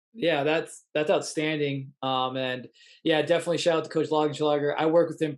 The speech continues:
pretty regularly, uh, with the N W C A rankings committee, and the guy's a beast, man. He, he knows, uh, he's technically, um, essentially, like, the leader of it right now. I think he's the most, like, credentialed, uh,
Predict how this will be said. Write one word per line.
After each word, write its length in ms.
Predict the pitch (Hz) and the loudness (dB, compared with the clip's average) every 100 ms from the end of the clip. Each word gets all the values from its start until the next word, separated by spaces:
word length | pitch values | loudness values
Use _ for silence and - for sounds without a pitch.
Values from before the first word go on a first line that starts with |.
| - | -2
pretty 280 | 170 156 | 2 4
regularly, 800 | 135 147 151 160 160 165 170 170 _ | 4 2 4 4 4 2 -2 -6 _
uh, 300 | 143 135 135 | -2 0 0
with 100 | 135 | -4
the 120 | - | -4
N 80 | 160 | -2
W 260 | 151 143 151 | 0 -2 -6
C 260 | - 156 | 0 2
A 180 | 151 151 | 4 2
rankings 360 | 139 139 147 - | 0 -4 -6 -8
committee, 480 | 147 156 156 160 - _ _ _ _ | -2 0 2 -2 -8 _ _ _ _
and 160 | 135 135 | -6 -4
the 80 | 139 | 0
guy's 280 | 165 160 139 | 2 2 -2
a 20 | |
beast, 400 | - 151 147 135 | 0 2 2 -2
man. 220 | 135 139 | -2 -2
He, 280 | 135 147 147 | -2 -4 -4
he 100 | 143 | -4
knows, 380 | 156 156 151 135 | 0 2 2 2
uh, 260 | 143 135 - - | 0 0 -4 -4
he's 200 | 185 185 | -4 0
technically, 580 | 190 190 180 165 156 | -2 0 0 2 4
um, 420 | 147 139 131 127 117 _ - - _ _ _ _ _ _ _ - | 4 2 0 -4 -16 _ -16 -16 _ _ _ _ _ _ _ -10
essentially, 500 | 143 - 175 170 170 | -8 -2 -2 2 2
like, 160 | 156 147 | 2 0
the 80 | 147 | 0
leader 320 | 160 170 156 | 2 4 4
of 140 | 143 | 2
it 40 | 143 | 0
right 260 | 139 135 | 0 -2
now. 260 | 143 151 143 | 0 0 0
I 80 | 139 | 0
think 180 | 160 | -4
he's 160 | 147 143 | -6 -6
the 60 | 143 | -2
most, 240 | 143 139 | -2 0
like, 120 | 143 | -4
credentialed, 640 | - 139 139 147 139 131 131 | -2 -4 -4 -2 -2 0 0
uh, 340 | 127 123 120 | 0 -2 -4